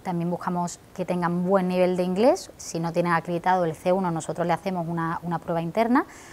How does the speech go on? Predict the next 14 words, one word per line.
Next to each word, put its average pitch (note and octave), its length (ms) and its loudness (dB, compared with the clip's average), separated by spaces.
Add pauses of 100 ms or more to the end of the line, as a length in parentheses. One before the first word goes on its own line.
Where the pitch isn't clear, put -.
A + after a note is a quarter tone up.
para D#3 140 -4
conocer D#3+ 260 -4
tanto E3 240 -2
el D#3+ 80 0
nivel E3 300 0
oral E3 300 4
como E3 320 -2
el E3 100 -2
escrito B3+ 560 2 (400)
y A3 100 -2
que G3 120 0
tengan G#3 240 2
movilidad G3+ 340 4
internacional. F3 680 0